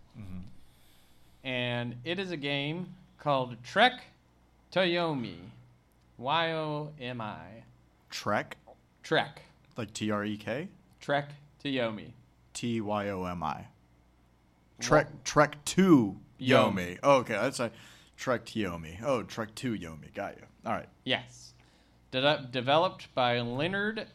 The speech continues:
Speaker 2: Minciari f-, and Flying Wild Hog, and published by Devolver Digital.
Speaker 1: Okay.
Speaker 2: It is a game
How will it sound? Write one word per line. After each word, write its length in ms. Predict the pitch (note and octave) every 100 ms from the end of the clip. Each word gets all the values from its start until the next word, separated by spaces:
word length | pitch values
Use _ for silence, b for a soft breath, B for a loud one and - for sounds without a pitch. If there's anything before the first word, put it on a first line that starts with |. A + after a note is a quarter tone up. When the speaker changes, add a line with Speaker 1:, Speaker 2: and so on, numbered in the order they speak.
| D3+
Speaker 2:
Minciari 1300 | C3 B2 B2 A#2 - - A#2 A2+ A2+ C#3 B3 E4 - - - b b b b _ -
f-, 280 | - - - -
and 500 | C3+ A#2+ A#2+ A#2 A#2 -
Flying 540 | - C#3 D3 D#3 D3+
Wild 360 | C#3 C#3 C3+ B2+
Hog, 480 | C#3+ C#3+ F3 A3+ A3+ - b b b b -
and 200 | B2+ B2+
published 440 | C#3+ C#3+ C#3+ -
by 220 | C3+ B2
Devolver 720 | A#2+ A#2 A2+ A2+ A#2 A#2+ A2+ A2
Digital. 500 | G#2+ G2 - - - - D#3+
Speaker 1:
Okay. 320 | F3 D#2+ G2 - - - _ _ b b b b b -
Speaker 2:
It 200 | G#3+ C4+
is 280 | G3+ F#3+ F3
a 60 |
game 580 | D3 C#3 B2 A2 G#2+ A2